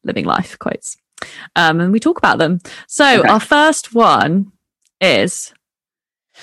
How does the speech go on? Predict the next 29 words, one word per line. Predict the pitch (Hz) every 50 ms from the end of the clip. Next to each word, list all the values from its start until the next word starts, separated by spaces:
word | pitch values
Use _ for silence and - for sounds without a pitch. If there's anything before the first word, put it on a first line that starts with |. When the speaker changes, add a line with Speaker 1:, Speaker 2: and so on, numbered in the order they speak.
| - - _ _ _ _ _
Speaker 1:
"If | - 277 262 -
you're | 339 349 339
a | 320
man, | 294 262 185 147 143 151 160 175 -
there's | - 190 190 - -
evidence | - 185 214 180 170 165 - - -
that | - -
you'll | 156 170 165
drink | 156 - 208 220 254 247 220 -
less, | - 170 151 135 151 170 - - - 208
work | 190 175 190 233 254 120 -
harder, | - - 190 175 170 156 - 147 147 -
and | 160 156 151
make | 170 180 196 202 -
more | 185 180 196 214 233 240
money | 226 226 220 202 165 139 107 117 139 -
than | - 170 175
your | 170 165 170
single | 170 - - 247 233 240 220 208 190
peers | - - 202 170 147 143 139 143 139 - -
if | 170 - -
you | 202 190
marry | 190 196 202 196 170 151 151 147 -
in | - 165
your | 165 175 175
twenties." | - - 226 226 226 214 - - - - - - - - - - _ _ _ _ _ _ _ _ _ _ _ _ _ _ _ _ _ _ _ _ _ _ _ _ _ _ _ _ _ _ _ _ _ _ _ _ _ _ _ _ _ _ _ _ - - _ _ _ _
Speaker 2:
Say | - - 320 320
that | 311 226 175
again. | - - 110 80 160 - - -